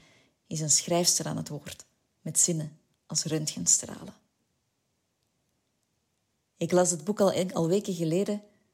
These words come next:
maar toen me gevraagd werd dit laudatio te schrijven, was het er allemaal meteen terug, alsof de personages me nooit verlaten hebben. In mij huist een witte nieuwbouwtoren.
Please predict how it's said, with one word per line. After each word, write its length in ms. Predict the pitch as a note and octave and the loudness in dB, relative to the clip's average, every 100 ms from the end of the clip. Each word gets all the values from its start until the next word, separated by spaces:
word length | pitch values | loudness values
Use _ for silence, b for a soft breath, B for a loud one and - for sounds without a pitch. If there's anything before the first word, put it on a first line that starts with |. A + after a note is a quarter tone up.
| _ _ - | _ _ -8
maar 140 | F3+ | -4
toen 180 | G3 F#3 | 0 2
me 120 | F#3 | 0
gevraagd 440 | E3+ F#3 G3+ A3+ | -2 -2 -2 0
werd 160 | G#3 G3 | -2 -2
dit 140 | F3 | -2
laudatio 480 | E3+ D#3 F3 G3+ F#3+ | 0 0 0 0 -2
te 100 | F3+ | 0
schrijven, 420 | - - F3+ F#3 | 0 2 2 2
was 120 | E3+ D#3+ | 0 -2
het 100 | E3 | -4
er 100 | - | -4
allemaal 340 | F#3 F#3 F3+ | -2 0 -2
meteen 380 | E3 D#3+ G3 F#3 | -4 -4 -2 -2
terug, 440 | F3 E3 E3 - - B B B | -4 -8 -10 -16 -18 B B B
alsof 220 | E3 D#3+ | -4 -4
de 100 | D#3+ | -6
personages 680 | E3+ E3+ F3 E3+ F#3 F#3 F3+ | -6 -4 -4 -2 -2 -2 -2
me 100 | E3 | -2
nooit 240 | E3 F3 | -2 -4
verlaten 460 | - D3+ D3+ - D3+ | -8 -8 -8 -10 -12
hebben. 280 | D3+ F3 - _ _ _ _ _ _ _ _ _ _ _ _ _ | -12 -16 -20 _ _ _ _ _ _ _ _ _ _ _ _ _
In 220 | - E3+ D#3+ | -6 -4 -2
mij 360 | D#3+ F3+ F3 B B B B | 0 -2 -4 B B B B
huist 460 | - E3+ F3 - | -2 2 2 0
een 140 | E3+ D#3+ | -2 -2
witte 200 | F3 F3 | -2 0
nieuwbouwtoren. 800 | F3 D#3+ D3+ D3 D#3+ D#3 - | -2 -2 -4 -8 -8 -10 -12